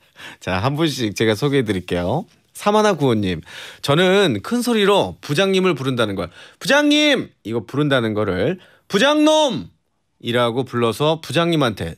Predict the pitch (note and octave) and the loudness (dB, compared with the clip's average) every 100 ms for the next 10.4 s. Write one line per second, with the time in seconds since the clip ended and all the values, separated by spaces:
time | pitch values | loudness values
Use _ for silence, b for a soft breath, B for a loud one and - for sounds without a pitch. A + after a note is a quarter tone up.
0 | _ C3+ F3+ F3 C3 E3+ _ _ _ _ | _ 2 2 2 0 -4 _ _ _ _
1 | D3 G3+ G#3 - E3 G3+ B3 - A#3 G#3+ | 0 0 0 -4 0 2 2 0 0 2
2 | G#3+ A#3+ C4 F#3+ G#3+ B3+ B3+ A#3+ A#3 A#3+ | 0 0 0 2 2 2 2 2 2 4
3 | D4+ - _ _ - G2 G#2 G#2+ G#2 G2+ | 2 0 _ _ -10 -6 -4 -4 -4 -6
4 | C3 C3+ G#2+ A#2+ C3+ E3 D#3+ _ B B | -6 -4 -2 -2 -2 -4 -6 _ B B
5 | B B - D3+ F3 D#3+ A3 F#3 C3+ B2 | B B -2 0 0 0 0 2 0 0
6 | A2+ - b b b b b - B B | -6 -16 b b b b b -20 B B
7 | B _ _ _ _ _ _ F#2+ F#2+ F#2 | B _ _ _ _ _ _ -8 -6 -6
8 | - B2 C#3 B2+ C#3+ A2+ - A3 G#3+ D3+ | -4 -2 0 0 0 -2 -4 0 2 0
9 | A#2 G2 - b b b b G#3+ G3+ G3+ | -2 -4 -8 b b b b 0 2 2
10 | A#3+ F3 A3+ D3+ | 0 0 0 -2